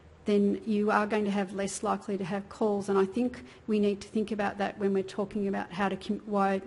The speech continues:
why the systems are in place about the patient and family activation, 'cause I think it's some of setting the expectations of why, uh, why we do need these systems.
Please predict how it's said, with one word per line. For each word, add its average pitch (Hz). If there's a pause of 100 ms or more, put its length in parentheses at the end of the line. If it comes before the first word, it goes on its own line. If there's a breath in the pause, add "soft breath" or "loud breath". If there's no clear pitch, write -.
(200)
why 196
the 190
systems 190 (200)
are 190
in 190
place 285
about 190
the 180
patient 185
and 185
family 185
activation, 180
'cause 190
I 180
think 254 (340 loud breath)
it's 208
some 202
of 190
setting 196
the 190
expectations 190
of 180
why, 190 (360 loud breath)
uh, 190
why 190
we 185
do 185
need 180
these 180
systems. -